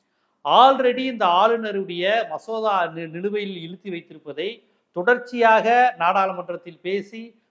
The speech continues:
குடியரசுத் தலைவர் முர்முக்கு விஷயத்தை கொண்டு சென்று, நாடாளுமன்ற குழுவே சேர்ந்து முர்முவெல்லாம் சந்திச்சு எவ்வளவோ பண்ணி பார்த்தாங்க.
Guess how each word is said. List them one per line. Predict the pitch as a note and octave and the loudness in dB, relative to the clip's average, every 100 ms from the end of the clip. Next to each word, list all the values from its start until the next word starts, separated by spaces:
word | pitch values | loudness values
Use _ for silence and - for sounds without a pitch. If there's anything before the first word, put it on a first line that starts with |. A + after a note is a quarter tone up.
| _ | _
குடியரசுத் | F3+ G3 F#3+ - | -6 -2 -2 -4
தலைவர் | F3+ F3 D#3+ D#3 | -4 -2 -4 -10
முர்முக்கு | F3+ G3 G3 F3+ | -10 -10 -8 -12
விஷயத்தை | D3+ - F#3 F3 | -12 -10 -10 -10
கொண்டு | D#3+ E3+ G3 | -12 -10 -12
சென்று, | F#3+ F#3 A3 A3+ C3+ | -12 -10 -10 -8 -6
நாடாளுமன்ற | D#3 G#3 G#3 F#3+ F3+ | -4 -2 -4 -8 -14
குழுவே | - F3 G3+ G3+ | -12 -6 -2 -2
சேர்ந்து | G3+ F3+ F#3 | -4 -12 -16
முர்முவெல்லாம் | F3 F3 F#3 F3+ F3+ F#3 | -20 -20 -14 -10 -10 -10
சந்திச்சு | F3 E3+ F#3+ _ A3+ A3+ _ _ _ | -12 -18 -20 _ -20 -20 _ _ _
எவ்வளவோ | C3 D3 F#3+ G#3 B3 B3 | -10 -4 2 4 4 4
பண்ணி | G3 G3 | -4 -6
பார்த்தாங்க. | F3+ D#3 C#3+ A#2+ | -6 -6 -8 -10